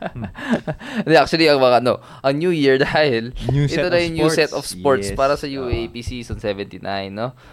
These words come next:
Speaker 1: At, um, yun, um, ika nga namin, ang s-, leading sa standings ngayon ay U S T, D L S U, U P, Ateneo, N U, F E U, U E, tsaka Adamson, no? At, um,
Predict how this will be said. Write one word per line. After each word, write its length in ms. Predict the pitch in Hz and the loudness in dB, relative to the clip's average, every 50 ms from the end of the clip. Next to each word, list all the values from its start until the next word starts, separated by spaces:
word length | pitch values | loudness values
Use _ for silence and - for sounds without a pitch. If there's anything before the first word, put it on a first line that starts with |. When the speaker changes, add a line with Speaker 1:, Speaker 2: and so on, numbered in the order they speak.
| - - - | -16 -10 -8
Speaker 1:
At, 160 | 135 - - | -8 -4 0
um, 720 | 156 156 160 156 151 151 147 147 147 151 147 147 139 117 - _ - 160 | 2 4 4 6 6 6 6 6 6 4 2 0 -2 -8 -10 _ -8 -6
yun, 320 | 196 180 131 117 101 - - 113 | -4 -4 -4 -6 -8 -10 -10 -8
um, 480 | 120 123 123 120 120 123 123 110 - - _ _ _ _ _ _ _ - - | -6 -4 -4 -4 -6 -6 -8 -10 -14 -18 _ _ _ _ _ _ _ -20 -18
ika 240 | - 131 120 139 135 | -16 -10 -6 -4 -2
nga 160 | 135 143 143 | 0 0 2
namin, 400 | 151 147 151 151 147 143 127 113 | 2 2 2 0 -2 -2 -2 -4
ang 80 | 110 - | -6 -8
s-, 80 | 120 123 117 113 120 113 104 113 | -10 -10 -8 -6 -6 -6 -6 -4
leading 320 | 123 131 131 120 123 120 | -2 -2 -2 0 -2 -2
sa 80 | 127 123 | -2 -2
standings 400 | - 127 123 127 127 127 123 135 | 0 2 2 2 2 0 -2 -2
ngayon 160 | 143 143 131 | -4 -2 -2
ay 160 | 117 113 113 113 113 | -2 -2 -2 -2 -4
U 80 | 101 | -4
S 160 | 117 - - | -6 -6 -10
T, 240 | - - 147 143 131 | -10 -8 -8 -8 -6
D 160 | 117 120 117 | -6 -6 -8
L 80 | 110 110 | -8 -8
S 160 | 110 - - | -10 -14 -12
U, 160 | 139 143 139 | -10 -8 -8
U 240 | 139 127 120 127 131 | -8 -8 -8 -10 -10
P, 400 | 123 _ 139 135 135 135 123 123 _ _ _ _ - | -10 _ -12 -10 -10 -10 -10 -12 _ _ _ _ -18
Ateneo, 640 | - - - 135 135 139 135 135 135 135 135 101 - | -16 -12 -12 -10 -10 -8 -8 -6 -6 -6 -6 -6 -6
N 240 | 110 127 123 123 123 117 120 120 | -6 -8 -8 -8 -10 -10 -8 -8
U, 160 | 120 120 117 - - - _ - - | -8 -8 -10 -12 -18 -20 _ -18 -12
F 160 | - - - - | -10 -10 -10 -10
E 160 | - 117 120 110 113 117 | -10 -8 -8 -6 -4 -4
U, 80 | 117 110 | -4 -4
U 240 | 110 110 104 90 | -4 -6 -6 -4
E, 160 | 95 110 107 - | -6 -6 -6 -8
tsaka 240 | - - - - - - | -10 -8 -8 -8 -6 -6
Adamson, 560 | 101 98 95 98 95 95 98 - - 101 95 | -6 -6 -6 -6 -8 -10 -10 -12 -12 -12 -10
no? 160 | 95 101 101 - _ _ _ _ _ _ _ | -12 -14 -16 -18 _ _ _ _ _ _ _
At, 160 | - 127 - - 156 | -20 -18 -10 -6 -2
um, 800 | 156 156 151 151 151 151 147 147 147 147 143 143 135 120 - | 0 2 4 4 4 4 6 4 4 2 2 -2 -6 -10 -12